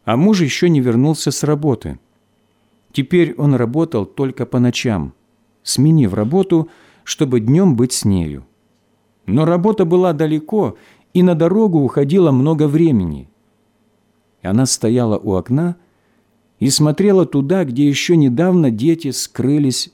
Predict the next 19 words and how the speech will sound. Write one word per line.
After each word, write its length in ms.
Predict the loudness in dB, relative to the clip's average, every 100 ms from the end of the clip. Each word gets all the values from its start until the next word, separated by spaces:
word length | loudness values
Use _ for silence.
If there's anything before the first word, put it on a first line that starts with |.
| _
за 200 | -6 -4
поворотом. 680 | -2 0 0 0 -2 -6 -10 _ _ _ _ _ _ _ _ _ _ -6
На 200 | -2 0
улице 400 | 2 2 0 -4
стоял 480 | -6 -6 -6 -6 -6
сентябрь, 800 | -2 -2 -2 -4 -4 -4 -8 -16 _ _ _ _ _ _ _ -4
уже 520 | -4 -2 -4 -4 -4 _ _ _ _ _ _
сентябрь. 680 | -4 0 0 -2 -6 -8 -14 _ _ _ _ _ _ _ _ _ _ _ _ _
До 200 | -4 0
Рождества, 840 | 0 -2 -2 -4 -4 -4 -4 -4 _ _ _ _ _ _ _ -8
до 200 | -2 -2
Рождества, 840 | 0 -2 -4 -4 -4 -2 -2 -4 -10 _ _ _ _ _ _ _ _ -4
напоминала 680 | -2 0 2 4 4 2 0
ей 260 | 0 0 0
пульсирующая 920 | 0 -2 -2 -2 0 2 0 -2 -4
по 120 | -4
всему 340 | -6 -2 0 0
телу 380 | -2 -4 -2
болезнь. 560 | -2 -2 -2 -4 -10 -14